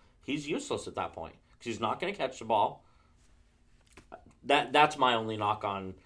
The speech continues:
on Tennessee doing anything. If they get down,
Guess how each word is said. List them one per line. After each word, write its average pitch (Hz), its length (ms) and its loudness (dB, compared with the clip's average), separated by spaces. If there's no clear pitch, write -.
on 110 160 -2
Tennessee 113 440 -2
doing 95 320 -2
anything. 82 360 -12
If 120 220 0
they 139 160 6
get 147 200 2
down, 123 360 0